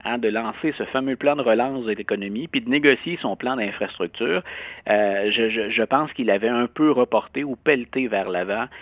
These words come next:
cette thématique-là. Et ce qu'il souhaite faire, les Américains l'ont déjà fait, mais à une autre période, c'est au moins interdire les armes d'assaut,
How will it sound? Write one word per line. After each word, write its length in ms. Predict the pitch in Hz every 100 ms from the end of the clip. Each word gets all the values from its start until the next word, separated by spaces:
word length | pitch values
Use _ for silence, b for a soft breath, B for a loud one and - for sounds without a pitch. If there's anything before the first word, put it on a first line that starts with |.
| B -
cette 240 | - 131 -
thématique-là. 560 | 131 127 - 101 - - _
Et 240 | - 87 87 -
ce 60 |
qu'il 180 | - 175
souhaite 360 | - 165 196 -
faire, 460 | 139 131 226 151
les 280 | 123 110 110
Américains 520 | 117 117 120 110 160 160
l'ont 240 | 110 101
déjà 340 | 101 139 135 104
fait, 260 | - 139
mais 100 | 156
à 40 | 101
une 180 | 101 110
autre 220 | 147 -
période, 440 | - 90 98 165 156 B B B -
c'est 140 | 120 -
au 200 | 190 175
moins 260 | 170 202
interdire 600 | 143 123 113 104 123 151
les 220 | 113 98
armes 220 | 120 131 123
d'assaut, 340 | 107 - 117